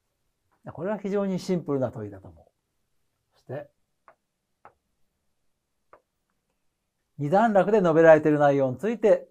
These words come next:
最も合うのはどれですか？Low context is often seen in communication that happen in a short period of time.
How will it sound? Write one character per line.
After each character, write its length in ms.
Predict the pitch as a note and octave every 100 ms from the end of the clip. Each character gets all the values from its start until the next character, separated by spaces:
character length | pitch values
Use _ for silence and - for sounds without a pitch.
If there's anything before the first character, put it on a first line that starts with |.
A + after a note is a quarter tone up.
| C#3
最 280 | C3 D3+
も 160 | D#3+ C#3
合 60 | B2+
う 20 |
の 120 | F#3
は 60 | D#3+
ど 80 |
れ 80 | C3
で 100 | A#2+
す 80 | A2
か？ 180 | D#3+ E3+ _ _ _ _ _ _ _ _
Low 160 | D#3 G#3+
context 760 | G#3+ F#3 D3+ D3 D3 - - _ _ _ _ _ _ _ _ _
is 240 | - C3+ C3
often 320 | F3+ F3+ G#3+
seen 320 | G#3 F#3 F3+ E3+
in 100 | D3+
communication 760 | C#3+ C#3 C3 D#3 F3+ - G#2 G2 _ _ _ - - _ _ _ _ _ _ _
that 200 | B3 G3+
happen 340 | F#3+ F#3 F3+
in 80 | E3
a 60 | C#3+
short 400 | - G3+ A3 -
period 300 | F3+ F3 D3
of 100 | B2+
time. 300 | B2 G#2+ E2